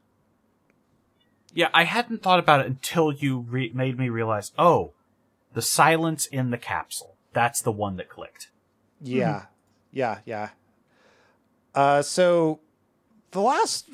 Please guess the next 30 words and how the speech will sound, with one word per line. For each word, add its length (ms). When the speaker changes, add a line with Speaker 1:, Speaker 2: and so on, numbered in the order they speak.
Speaker 2:
real 500
place 320
is 280
the 420
forest, 640
which 240
is 460
where 460
Mimi's 640
place 360
is, 360
right? 320
Like, 100
Speaker 1:
The, 80
Speaker 2:
that's 220
Speaker 1:
the 80
Speaker 2:
where 40
the 60
Speaker 1:
boat 280
that 200
we're 160
seeing 640
glimpses 480
of 140
throughout 320
the 60
show, 400
yeah. 220
Speaker 2:
Yeah, 180
we, 140